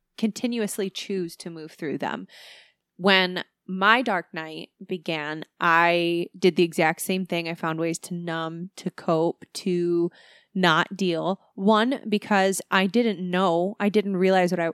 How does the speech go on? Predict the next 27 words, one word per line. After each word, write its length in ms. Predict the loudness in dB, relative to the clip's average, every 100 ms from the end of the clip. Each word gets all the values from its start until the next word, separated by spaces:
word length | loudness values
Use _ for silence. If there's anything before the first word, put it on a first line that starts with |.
| -4
what 240 | -2 0
was 140 | -2 -4
coming 340 | -8 -8 -4
up. 220 | -4 -4 -12 -20 -14 2
One 120 | 4
of 80 | 6
the 80 | 6
most 260 | 4 2
traumatic 400 | 0 0 2 2
things 220 | 0 -2 -2
that's 140 | -2
ever 180 | 0 -2
happened 460 | -2 -4 -2 -2 -2
to 100 | -4
me 120 | -4
was 180 | -4 -6
the 60 | -6
passing 440 | -4 -4 -4 -8
of 100 | -4
my 120 | -4
father. 420 | 0 2 2 0 -2
So 220 | -2 0
anytime 480 | 0 0 -2 -2 0
I 80 | 0
would 160 | -2
feel 320 | -4 -4 -2 -2
this 320 | -4 -4